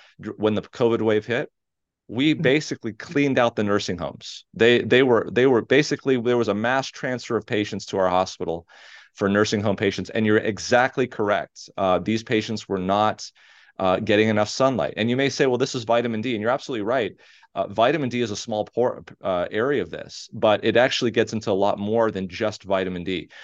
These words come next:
Speaker 1: So I don't want anyone to think, but if, if there's one thing people learn from this talk, it's that if you're take-, if you're supplementing with vitamin D, and that's not a bad thing to do, I supplement with vitamin D. However, supplementing with vitamin D is not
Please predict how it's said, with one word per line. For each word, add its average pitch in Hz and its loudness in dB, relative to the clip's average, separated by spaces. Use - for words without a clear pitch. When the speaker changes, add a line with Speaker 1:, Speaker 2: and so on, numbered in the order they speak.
Speaker 1:
So 120 4
I 120 4
don't 151 2
want 156 4
anyone 147 2
to 127 2
think, - -4
but - -12
if, 113 -2
if 127 -2
there's 120 0
one 170 2
thing 175 0
people 151 -2
learn 131 0
from 127 -8
this 113 -4
talk, 110 0
it's 110 -8
that 104 0
if 120 -2
you're 120 -2
take-, 143 -6
if 117 -8
you're 110 -2
supplementing 160 -4
with 131 -4
vitamin 120 0
D, 104 -2
and 95 -4
that's 135 -4
not 156 -4
a 110 -2
bad 107 0
thing 107 -6
to 98 -6
do, 104 -6
I 185 -2
supplement 107 -6
with - -8
vitamin 87 -2
D. - -12
However, 127 4
supplementing 156 2
with 127 2
vitamin 117 2
D 101 0
is 95 -6
not 104 2